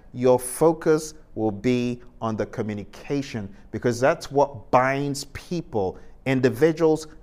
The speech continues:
and interactions. We interact through our communication,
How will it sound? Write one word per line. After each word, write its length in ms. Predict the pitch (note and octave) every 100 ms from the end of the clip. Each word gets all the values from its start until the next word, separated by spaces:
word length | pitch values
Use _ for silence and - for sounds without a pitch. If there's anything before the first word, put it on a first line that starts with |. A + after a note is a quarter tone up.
| -
and 180 | B2+ B2+
interactions. 840 | B2 B2 A#2 B2+ B2 - A2 G2 - - -
We 340 | B2+ B2+ B2+ -
interact 760 | F#3 G#3 G3+ D#3 B2 B2 B2
through 420 | - C#3 C3+ C3+ C3+ -
our 140 | A#2 A#2
communication, 960 | - A2+ A2 G#2+ B2+ A2+ - G2+ F#2+